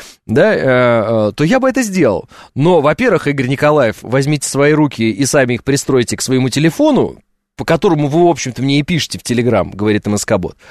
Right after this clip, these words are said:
А во-вторых, если вы считаете, что я щас буду настаивать на том, что у нас, э, технология — это наш конёк, то вы сильно ошибаетесь.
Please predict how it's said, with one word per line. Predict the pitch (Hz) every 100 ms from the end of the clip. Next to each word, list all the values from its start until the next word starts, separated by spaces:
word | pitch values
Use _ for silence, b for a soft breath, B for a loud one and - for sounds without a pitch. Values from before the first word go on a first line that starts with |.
| B B
А | -
во-вторых, | 131 - 180 254 269
если | 160 151 165
вы | 165
считаете, | 160 - 170 156 143
что | -
я | 151 156
щас | 147 139
буду | 131 135
настаивать | 135 139 - 143 131
на | 143
том, | 156 143
что | - 131
у | 135
нас, | 135 123 -
э, | 131 113
технология — | 131 143 139 143 120 123
это | 127
наш | 131 -
конёк, | 156 175 277 - B B
то | 95
вы | 143
сильно | 233 233
ошибаетесь. | 233 254 190 113 85 - -